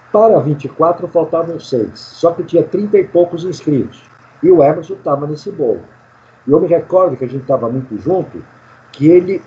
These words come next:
é, no dia, no sábado, que era a decisão da classificação, no caminho ele falou assim: "Tomara que o Colin", que era o Colin Chapman, "me dê os pneus do Jochen Rindt de ontem."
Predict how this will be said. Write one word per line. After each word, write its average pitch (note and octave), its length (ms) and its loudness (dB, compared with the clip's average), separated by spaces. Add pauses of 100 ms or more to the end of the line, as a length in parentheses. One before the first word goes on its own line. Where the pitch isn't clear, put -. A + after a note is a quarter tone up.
(220)
é, A#2+ 280 2 (440)
no C3 160 -2
dia, F3 360 0
no C#3 260 -6
sábado, D3+ 640 -2 (160)
que B2+ 80 0
era B2 140 2
a - 40 0
decisão A#2 680 -2
da C3+ 100 0
classificação, A#2 760 -6 (560)
no B2 120 -6
caminho D3 420 2
ele D#3+ 180 2
falou C#3 240 2
assim: B2+ 360 -4 (280)
"Tomara D#3+ 400 2
que F#3 120 -4
o F3+ 80 4
Colin", C#3 600 2 (160)
que A2 60 -8
era G2+ 100 -8
o - 20 -10
Colin G#2+ 340 -6
Chapman, C#3+ 460 -2 (220)
"me C#3+ 180 0
dê D3+ 220 4
os E3+ 160 0
pneus D#3+ 480 4
do E3+ 160 -4
Jochen C#3+ 340 2
Rindt D#3 340 -4 (200)
de E3 100 4
ontem." C#3+ 380 0